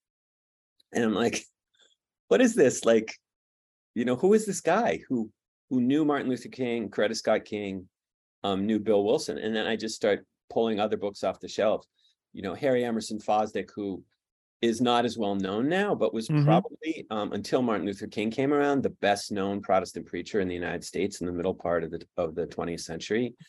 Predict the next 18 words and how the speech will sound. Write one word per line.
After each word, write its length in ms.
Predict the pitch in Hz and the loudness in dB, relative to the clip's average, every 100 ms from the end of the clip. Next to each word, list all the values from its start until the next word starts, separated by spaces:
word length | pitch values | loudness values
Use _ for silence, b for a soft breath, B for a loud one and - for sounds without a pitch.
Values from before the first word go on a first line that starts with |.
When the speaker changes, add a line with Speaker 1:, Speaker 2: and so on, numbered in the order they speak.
| B | B
Speaker 2:
That 240 | 139 147 156 | 0 0 4
chapter 360 | 185 165 151 | 4 4 4
blew 240 | 135 151 147 | 2 4 4
me 140 | 135 | 4
away. 480 | 117 120 120 104 - _ _ _ _ - | 4 4 2 0 -8 _ _ _ _ 4
Speaker 1:
Yeah, 200 | 135 131 | 6 6
and 140 | 127 127 | 4 2
he, 380 | 147 143 143 - | 6 6 6 4
Exman 360 | - 135 - 143 | 2 2 2 2
published, 520 | 143 127 135 131 - _ _ _ | 2 4 2 0 -6 _ _ _
you 100 | 110 | -4
know, 300 | 120 117 107 | 0 2 2
over 180 | 113 117 | 2 0
a 80 | 120 | 0
dozen 300 | 113 117 120 | 0 0 -2
books 240 | 123 123 | -4 -4
with 100 | 139 | -8
him. 400 | 113 127 120 113 | -4 -2 -2 -4